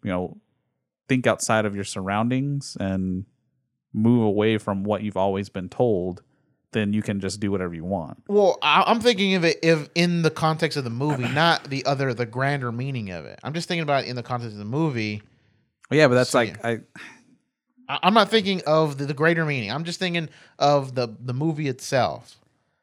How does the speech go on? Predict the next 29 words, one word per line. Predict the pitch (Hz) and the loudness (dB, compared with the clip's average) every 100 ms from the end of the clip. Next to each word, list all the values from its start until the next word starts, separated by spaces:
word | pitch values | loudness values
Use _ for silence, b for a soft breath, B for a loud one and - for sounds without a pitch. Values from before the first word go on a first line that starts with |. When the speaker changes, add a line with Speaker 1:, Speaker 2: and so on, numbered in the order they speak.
| _ | _
Speaker 1:
Yeah, | 151 151 | 0 4
but | 113 101 - | 4 2 -2
Speaker 2:
The, | 143 | -2
the, | 143 185 | 2 2
the | 147 165 | 2 2
little | 170 208 170 | 6 8 8
Speaker 1:
to | |
the | 196 | 8
Speaker 2:
boy | 190 190 | 8 8
Speaker 1:
movie | 180 147 | 8 6
Speaker 2:
was | 170 | 6
Speaker 1:
itself. | 156 175 | 4 4
Speaker 2:
able | 175 170 | 4 2
to | - 156 | 2 -2
control | 143 143 131 156 143 143 143 | -2 -6 -4 -2 2 2 2
the | 135 | 0
other | 143 143 | 0 0
little | 127 113 | 0 -4
boy | 107 104 92 78 | -4 -4 -4 -8
when | 87 113 | -10 -6
moving | 127 120 113 | -6 -6 -4
backwards | 113 110 110 | -4 -6 -12
into | 104 98 | -12 -14
the | 92 | -14
fire. | 92 87 - - | -8 -8 -10 -8
Speaker 1:
Yeah, | 151 139 | -4 -2
but | 120 | 0
they | 123 | 0
had | 120 107 | 0 -2